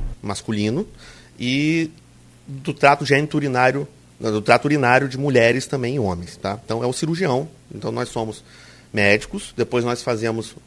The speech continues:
uma residência em cirurgia geral. Depois que você tem um certificado de cirurgião geral, você vai fazer urologia.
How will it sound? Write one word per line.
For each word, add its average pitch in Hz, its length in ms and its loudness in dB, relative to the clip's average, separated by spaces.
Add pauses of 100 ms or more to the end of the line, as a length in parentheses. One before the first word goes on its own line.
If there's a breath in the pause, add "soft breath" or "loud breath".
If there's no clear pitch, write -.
uma 104 180 -4
residência 104 460 -4
em 107 100 -2
cirurgia 101 340 -2
geral. 120 540 4 (520 soft breath)
Depois - 240 -6
que - 40 -6
você 170 60 -2
tem - 100 0
um 139 60 0
certificado 151 400 4
de - 60 -2
cirurgião 139 280 2
geral, 131 200 6
você - 100 -2
vai 147 60 2
fazer 151 220 2
urologia. 160 640 4